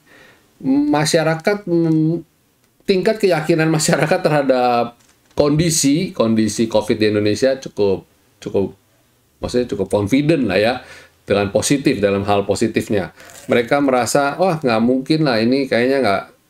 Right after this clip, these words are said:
aman lah Indonesia lah ya, cukup survive lah ya,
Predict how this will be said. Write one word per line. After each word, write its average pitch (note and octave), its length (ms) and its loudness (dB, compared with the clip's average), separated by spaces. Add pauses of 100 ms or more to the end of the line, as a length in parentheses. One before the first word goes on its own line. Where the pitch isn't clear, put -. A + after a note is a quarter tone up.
(120)
aman D3+ 240 2
lah B2+ 160 2
Indonesia A2 480 0
lah G2 160 2
ya, G#2+ 160 0
cukup - 240 -4
survive C3 400 0
lah G2+ 160 2
ya, G#2+ 160 2